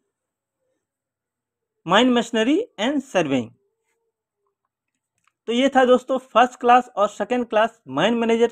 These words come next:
के लिए क्या पेपर स्कीम है और कैसे कौन कौन सा पेपर स्कीम है और क्या एक्सपीरियंस चाहिए under the एमएमआर और सीएमआर दोनों ही बता दिया, रिस्ट्रिक्टेड और अनरिस्ट्रिक्टेड दोनों ही टाइप का मैं बता दिया।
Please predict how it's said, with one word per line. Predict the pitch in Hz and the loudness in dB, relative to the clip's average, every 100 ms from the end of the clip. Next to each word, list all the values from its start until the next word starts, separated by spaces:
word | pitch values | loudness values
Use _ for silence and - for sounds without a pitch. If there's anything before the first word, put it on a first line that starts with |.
| - | -2
के | 220 | -6
लिए | 214 220 226 _ _ _ _ _ _ _ _ _ _ _ _ _ _ _ _ _ _ _ _ _ _ _ _ _ - _ _ _ _ | 0 -2 -2 _ _ _ _ _ _ _ _ _ _ _ _ _ _ _ _ _ _ _ _ _ _ _ _ _ -20 _ _ _ _
क्या | 220 247 | 2 4
पेपर | 254 247 247 240 | 2 0 0 -2
स्कीम | - 247 214 | -4 -2 0
है | 233 | -2
और | - 190 190 | 2 2 2
कैसे | 208 214 269 262 _ _ _ _ _ _ - | -6 -4 -4 -4 _ _ _ _ _ _ -6
कौन | 226 | -6
कौन | 240 262 | -4 -4
सा | 254 254 | -2 -2
पेपर | 254 208 208 247 | -2 -8 -4 -4
स्कीम | 247 - 247 | -4 -4 -4
है | 208 247 294 _ _ 185 | -2 -4 -6 _ _ -2
और | 208 | -2
क्या | - 233 | -2 -6
एक्सपीरियंस | 247 202 - 202 208 202 - | -4 -8 -10 -6 -4 -4 -6
चाहिए | 143 120 110 _ _ _ _ _ _ _ _ _ _ _ 185 | -8 -6 -12 _ _ _ _ _ _ _ _ _ _ _ -4
under | 214 233 | 2 4
the | 214 262 | 4 0
एमएमआर | 185 185 208 220 254 | 0 0 2 4 4
और | - 196 | 2 -4
सीएमआर | 214 - 190 185 180 | -4 -4 -2 2 2
दोनों | 135 151 214 | 2 0 2
ही | 240 | 2
बता | 240 214 220 | 2 0 -2
दिया, | 208 233 | -2 2
रिस्ट्रिक्टेड | 185 156 160 233 233 262 240 | 2 2 -2 -8 -6 -4 2
और | 226 | 2
अनरिस्ट्रिक्टेड | 185 190 180 175 _ 240 | 0 -8 -10 -14 _ -10
दोनों | 208 170 202 | -4 -2 0
ही | 240 | 0
टाइप | 233 214 - | 2 -2 -2
का | |
मैं | 220 220 | -6 -6
बता | 202 208 | -6 -6
दिया। | 196 214 240 | -6 -6 -8